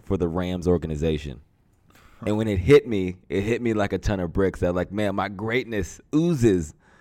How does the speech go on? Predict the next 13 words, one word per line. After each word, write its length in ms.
still. 760
My, 100
the 80
foundation, 640
the 100
roots 500
are 200
all 320
over 220
the 180
N 80
F 180
L. 380